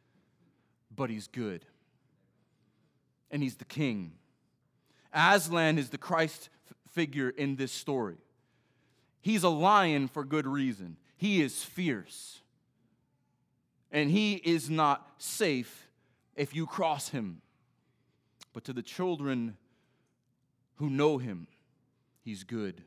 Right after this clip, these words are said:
and he's a loving king. And this is this, this concept.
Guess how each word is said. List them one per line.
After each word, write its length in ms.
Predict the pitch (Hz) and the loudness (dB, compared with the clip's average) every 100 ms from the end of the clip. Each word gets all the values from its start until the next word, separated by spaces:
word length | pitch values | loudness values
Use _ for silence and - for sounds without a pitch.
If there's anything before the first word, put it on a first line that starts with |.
| _ _ _ _ _ | _ _ _ _ _
and 100 | 107 | -8
he's 120 | 104 | -8
a 40 | 110 | -6
loving 520 | 113 117 117 113 104 _ _ | -2 -2 -2 -4 -6 _ _
king. 440 | - 135 107 92 80 _ _ _ _ _ _ | -8 -4 -4 -6 -12 _ _ _ _ _ _
And 200 | 143 139 - - | -2 -2 -6 -12
this 500 | 127 185 220 - - _ _ | 4 4 6 0 -6 _ _
is 380 | 165 165 156 - - | 2 2 2 -4 -10
this, 400 | 123 160 156 165 - | -4 -2 -2 -6 -12
this 300 | 127 160 - | -6 -4 -4
concept. 680 | - 151 143 127 101 - | -2 0 0 -4 -8 -12